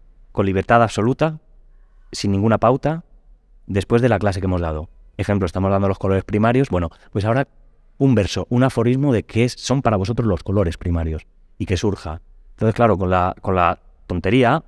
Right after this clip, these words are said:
o con meter esa, esa esquirla dentro de algo que no me pertoca a mí, que sería castellano, pues tienen un libro, unos chavales y unas chavalas, un fanzine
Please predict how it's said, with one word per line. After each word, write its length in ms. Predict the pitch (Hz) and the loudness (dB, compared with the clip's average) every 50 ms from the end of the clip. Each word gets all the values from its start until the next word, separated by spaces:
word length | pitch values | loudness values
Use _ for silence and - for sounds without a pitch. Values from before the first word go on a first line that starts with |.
| - - | -8 -6
o 100 | 101 92 | -6 -4
con 180 | - 95 87 87 | -2 -2 -2 -2
meter 280 | 87 82 71 101 104 | -2 -2 -2 0 0
esa, 460 | 117 107 - - 110 110 104 104 107 - - - - - - - - _ | 0 0 0 0 0 2 2 2 0 -2 -6 -18 -20 -20 -20 -20 -14 _
esa 220 | - 101 - - 98 | -6 -6 -4 -4 -4
esquirla 680 | 95 - - - - 131 117 110 104 98 101 123 147 - _ _ _ _ - _ - | -4 -6 -6 -2 0 0 2 2 2 0 0 -2 -4 -6 _ _ _ _ -20 _ -8
dentro 460 | 95 101 107 107 95 - 104 101 92 | -2 0 2 2 2 2 2 2 4
de 80 | 95 | 4
algo 220 | 104 113 107 101 92 | 4 4 2 2 0
que 100 | - 90 | -2 -2
no 100 | 95 92 | -2 0
me 140 | 101 101 - | 0 0 -2
pertoca 380 | 92 95 - - 95 - 92 | -2 -4 -4 -4 -4 -2 0
a 20 | 90 | 0
mí, 260 | 104 107 117 151 - - - | 0 2 0 0 -2 -6 -10
que 100 | - 87 | -8 -8
sería 640 | - 80 76 82 85 82 80 80 80 78 78 73 - | -6 -6 -4 -4 -2 -2 -2 -2 -2 -2 -4 -4 -6
castellano, 540 | - 87 - - 80 95 104 104 107 147 - _ - - - - - - - - - - - - - _ _ - _ - - - - | -8 -8 -6 -2 -2 0 0 0 0 -2 -4 _ -14 -20 -20 -20 -20 -20 -20 -20 -20 -20 -20 -20 -20 _ _ -20 _ -20 -20 -10 -4
pues 180 | - 98 87 - | -2 -2 0 2
tienen 260 | 113 110 139 139 117 | 2 4 4 4 4
un 120 | 101 95 | 2 2
libro, 540 | 92 101 92 87 90 90 87 87 87 87 - - | 0 0 0 0 0 0 0 0 0 -2 -4 -4
unos 220 | 98 95 95 - | -4 -4 -4 -4
chavales 280 | - 98 92 92 92 95 | -2 -2 -2 0 0 0
y 20 | |
unas 140 | 92 90 82 | -2 -2 -2
chavalas, 340 | - 90 90 90 85 82 - - - - - | 0 0 0 0 0 -2 -6 -14 -18 -16 -14
un 80 | 85 | -8
fanzine 600 | - - 90 82 - - 98 90 87 85 82 - | -2 -2 -2 -2 0 -2 0 0 0 -2 -4 -6